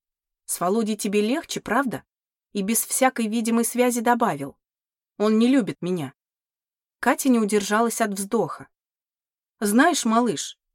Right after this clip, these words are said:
нас очень мало кто любит в этой жизни. У тебя есть мы со Светланой. Зачем тебе ещё чья-то любовь?» Но Марк хмуро возразил:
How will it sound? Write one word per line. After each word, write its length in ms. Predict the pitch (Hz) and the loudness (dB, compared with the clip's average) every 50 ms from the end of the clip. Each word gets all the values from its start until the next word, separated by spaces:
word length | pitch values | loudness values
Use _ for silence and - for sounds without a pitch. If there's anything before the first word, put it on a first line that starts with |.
| _ _ _ _ - _ _ | _ _ _ _ -20 _ _
нас 320 | - 220 269 277 - - 277 | 2 2 4 2 2 0 -2
очень 260 | 294 277 - 285 285 | -2 0 2 4 4
мало 300 | 294 311 330 311 226 190 | 4 4 4 2 0 -2
кто 240 | - - - 220 214 | -4 -4 -2 -2 0
любит 280 | 247 262 196 185 - | 0 0 -2 -2 -4
в 60 | 185 | -2
этой 220 | 190 190 - 220 214 | -4 -2 -2 -4 -4
жизни. 480 | 214 - 254 185 - - 143 127 - _ _ _ _ _ _ _ _ _ _ - | -2 -2 -4 -4 -4 -8 -12 -12 -14 _ _ _ _ _ _ _ _ _ _ -6
У 100 | 220 233 | -4 -2
тебя 200 | - 262 247 302 | 0 2 2 2
есть 320 | 311 285 302 285 - - | 2 2 0 -2 -2 0
мы 160 | 302 330 339 | 0 2 2
со 140 | 294 - 214 | 2 0 0
Светланой. 640 | 208 - 226 226 - 262 277 269 214 170 143 - _ _ _ _ _ - | -2 -2 -4 -4 -2 0 2 2 0 -2 -6 -10 _ _ _ _ _ -4
Зачем 400 | 196 214 247 254 - - 381 370 | 0 0 2 2 2 2 2 2
тебе 240 | - 247 208 214 214 | 2 0 0 0 -2
ещё 220 | 202 - - 196 | -2 -2 -4 -4
чья-то 340 | - - 208 190 180 - 202 | -2 -2 -2 -2 0 0 -2
любовь?» 440 | 214 240 220 220 196 147 - - _ _ _ _ _ _ _ _ _ _ _ _ _ - | -2 -2 -2 -2 -4 -6 -8 -14 _ _ _ _ _ _ _ _ _ _ _ _ _ -2
Но 120 | 196 196 | 0 2
Марк 280 | 202 220 262 294 - - | 4 4 4 4 2 -4
хмуро 360 | - - - 214 214 220 233 | -8 -4 -2 0 0 0 0
возразил: 640 | 226 226 208 240 240 254 254 262 240 190 139 - | 0 0 0 0 0 0 0 0 -2 -4 -6 -8